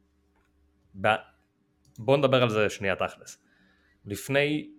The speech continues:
יומיים, אני חושב, שיצא כאילו תמונות של צימקס על הדשא. כאילו,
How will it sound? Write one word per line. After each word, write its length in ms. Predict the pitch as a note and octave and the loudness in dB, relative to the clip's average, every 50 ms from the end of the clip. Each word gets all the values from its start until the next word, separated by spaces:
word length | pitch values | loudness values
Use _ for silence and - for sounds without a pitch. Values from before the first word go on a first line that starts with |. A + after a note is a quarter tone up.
| _ _ - | _ _ -12
יומיים, 580 | B2 G#2+ G#2 G#2 G2+ G2+ G2+ G#2+ A#2+ C#3 D3+ D3+ | -8 -4 -4 -2 -2 0 2 2 2 2 2 0
אני 100 | D3+ D3 | -2 -2
חושב, 280 | C#3+ C#3 C3+ E3 E3 D#3 | -2 0 2 2 0 0
שיצא 760 | D#3+ - A#2+ G#2+ G#2+ - - _ _ - A2 G#2 G2+ - - B2+ | 0 -2 -2 -2 -2 -2 -8 _ _ -6 -4 -4 -2 0 2 2
כאילו 240 | A#2 - B2 A2+ A2+ | 2 2 0 0 0
תמונות 400 | A2 - A#2 G#2+ G#2+ A2 A2+ A2 | -2 -4 -2 0 2 2 2 2
של 140 | - G#2 G2 | 0 -2 -2
צימקס 400 | - - A2+ A2+ G#2 A2 - A2 | -2 0 0 0 0 -2 -2 -2
על 80 | F2+ | -2
הדשא. 300 | F2+ F#2+ G2+ F#2 - - - _ _ _ _ _ _ _ _ _ _ _ _ _ _ _ _ _ _ _ _ _ _ _ _ _ _ _ _ _ _ _ _ _ _ _ _ _ _ _ _ _ - - - _ _ _ _ _ _ _ _ - - | -2 0 -2 -2 -4 -8 -16 _ _ _ _ _ _ _ _ _ _ _ _ _ _ _ _ _ _ _ _ _ _ _ _ _ _ _ _ _ _ _ _ _ _ _ _ _ _ _ _ _ -20 -20 -20 _ _ _ _ _ _ _ _ -8 -4
כאילו, 240 | A2+ A2 G2+ G#2 | -2 -2 -2 -2